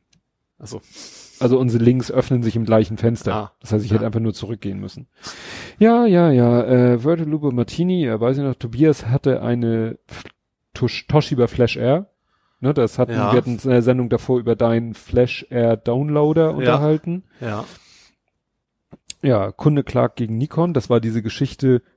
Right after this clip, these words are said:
Speaker 2: Wahnsinn, ne? Das war die Geschichte, dass der so sauer war über dieses Snapbridge, dieses bescheuerte System, wie man denn die App von Nikon mit seinem,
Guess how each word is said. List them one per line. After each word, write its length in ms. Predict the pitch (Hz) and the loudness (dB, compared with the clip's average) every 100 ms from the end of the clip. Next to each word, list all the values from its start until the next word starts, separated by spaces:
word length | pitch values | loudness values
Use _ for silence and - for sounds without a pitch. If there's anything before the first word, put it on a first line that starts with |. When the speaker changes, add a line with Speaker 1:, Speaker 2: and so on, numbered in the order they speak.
| _ - | _ -2
Speaker 2:
Wahnsinn, 340 | 113 147 113 | 0 0 -2
ne? 80 | 131 | -2
Das 180 | 143 120 | -2 0
war 120 | 123 | 0
die 80 | 135 | 0
Geschichte, 500 | 120 147 151 180 156 | -2 -2 -2 0 0
dass 160 | 131 | 0
der 140 | - 127 | 0 0
so 300 | 131 127 117 - _ | 0 -2 -4 -10 _
sauer 420 | - 127 139 131 | 2 4 4 4
war 220 | 131 127 | 2 2
über 180 | 127 123 | 0 -2
dieses 400 | 120 117 120 - | 0 -2 -6 -4
Snapbridge, 600 | 123 165 - 120 107 - | 0 0 0 -2 -2 -8
dieses 320 | 123 110 110 | -10 -8 -10
bescheuerte 600 | - 107 - 131 143 131 | -10 -12 -2 2 2 0
System, 600 | 123 123 - 127 139 156 - - _ | -4 -8 -2 2 2 0 -4 -18 _
wie 140 | - 131 | -8 -2
man 180 | 127 120 | 0 2
denn 180 | 123 | 0
die 160 | 120 131 | -2 0
App 280 | 131 143 - | 0 0 -4
von 280 | - 127 120 | -6 -4 -2
Nikon 580 | 160 - 143 139 143 139 _ _ _ | -4 0 0 2 -2 -6 _ _ _
mit 180 | - 123 | -6 -2
seinem, 400 | 135 123 123 123 | 2 2 0 -6